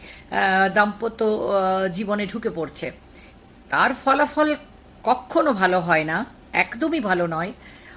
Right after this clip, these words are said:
আর, আহ, কেননা সেটা বৈধ নয়। ও লিগেলি বৈধ অবৈধ ওটা ছাড়ুন, কিন্তু, আহ, এটা কি করে হতে পারে?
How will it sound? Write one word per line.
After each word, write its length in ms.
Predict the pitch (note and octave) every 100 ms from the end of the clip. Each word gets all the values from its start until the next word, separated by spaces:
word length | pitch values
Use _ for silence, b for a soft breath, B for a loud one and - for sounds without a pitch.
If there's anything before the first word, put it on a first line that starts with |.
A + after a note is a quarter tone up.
| -
আর, 380 | E3+ E3 E3+
আহ, 460 | F3+ F#3 F#3 F#3+ G3 - - - - - - -
কেননা 340 | - A#3 B3 B3+
সেটা 220 | B3+ B3+
বৈধ 340 | G#3+ B3 G3+
নয়। 280 | A3 D#3 A#2 - - -
ও 80 | -
লিগেলি 540 | A#3+ E3+ E3+ C4 D#4+
বৈধ 300 | C4+ C4+ B3+
অবৈধ 460 | C#4+ C#4 A#3 C4 B3
ওটা 340 | C#4+ B3 A#3+
ছাড়ুন, 360 | A#3 E3+ D#3 D#3
কিন্তু, 340 | - G#3 C4+ C4 B B B -
আহ, 340 | E3+ F3 F#3 -
এটা 180 | A#3 D4
কি 140 | D#4
করে 260 | D4+ D#4 C#4+
হতে 240 | G#3+ G3+
পারে? 300 | F#3+ G3 F3